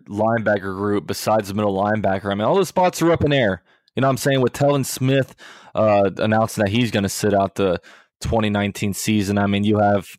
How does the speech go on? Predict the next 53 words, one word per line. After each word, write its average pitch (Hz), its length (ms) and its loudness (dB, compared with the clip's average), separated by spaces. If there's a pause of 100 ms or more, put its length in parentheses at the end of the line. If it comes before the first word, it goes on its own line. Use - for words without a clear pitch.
(100)
an 104 140 0
opening 104 360 2
at 95 160 2
weak 123 160 0
side 123 240 0
linebacker, 117 640 0
which 98 240 0 (300)
many 110 240 0
expect 101 340 -2
Quincy 107 380 -2
Williams 104 420 0
to 95 80 -8
be 101 120 0
able 104 120 2
to 98 80 -2
fill 104 220 0
in 104 60 -2
that 98 120 0
spot. 104 420 2
And 98 100 0
then 98 180 0
you 104 120 2
have 104 120 2
an 95 80 -2
opening 113 380 0
at 101 120 -2
strong 113 300 -2
side 101 200 0
linebacker, 95 680 0
which, 92 280 -2 (340)
uh, 80 360 0 (120)
you 95 120 -4
know, 80 120 -2
probably 95 500 0
the, 82 360 0 (640)
um, 67 640 -4 (880)
the 98 260 0
Leon 104 320 2
Jacobs 107 400 0
is 95 140 -2
probably 95 280 2
going 95 200 0
to 95 80 -6
be 98 100 0
the 95 80 0
favorite 98 360 -2
to 98 60 -4
win 90 160 -2
that 101 220 -2
spot. 87 340 0
But, 90 120 -2
I 85 80 0
mean, 82 260 -2